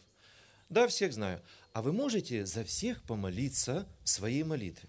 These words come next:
«Абсолютно за всех. И не просто помолиться: 'Господи, благослови брата Колю, брата Сашу, брату Петю,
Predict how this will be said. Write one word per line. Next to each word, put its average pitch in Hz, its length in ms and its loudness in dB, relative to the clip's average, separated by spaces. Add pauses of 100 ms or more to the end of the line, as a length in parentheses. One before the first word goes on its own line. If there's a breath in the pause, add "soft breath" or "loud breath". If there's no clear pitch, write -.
«Абсолютно 156 640 4
за 214 100 0
всех. - 380 -2
И 185 80 6
не 196 100 4
просто 247 300 0
помолиться: 131 420 -2
'Господи, 135 400 -2
благослови 131 480 0
брата 113 260 0
Колю, 110 280 -2
брата 104 260 -2
Сашу, 101 320 -2
брату 95 300 -6
Петю, 220 320 0